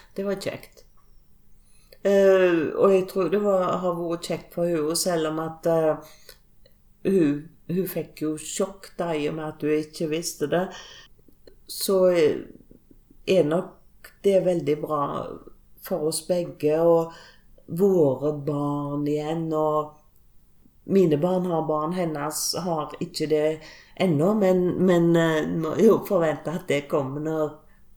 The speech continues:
når tiden er inne for det. Vi er jo ikke så mange, og dermed så, så, så blir det desto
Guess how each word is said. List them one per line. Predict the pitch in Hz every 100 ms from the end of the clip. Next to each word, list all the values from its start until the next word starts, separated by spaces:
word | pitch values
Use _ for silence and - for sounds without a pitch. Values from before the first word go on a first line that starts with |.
| - _ _ -
når | 170 165
tiden | 185 143 139
er | 151
inne | 147 123
for | - 147
det. | 180 180 - - -
Vi | 160 165 208 202 185 175 127
er | 143
jo | 175 196 196 -
ikke | 190 - 175
så | 202
mange, | 208 202 175 226 240 - - _ _ _ -
og | 175
dermed | 190 180 170 175 170
så, | - 190 180 - -
så, | - 190 185 180 175 160 - -
så | - 180
blir | 175 156
det | 156 160
desto | 156 - - 151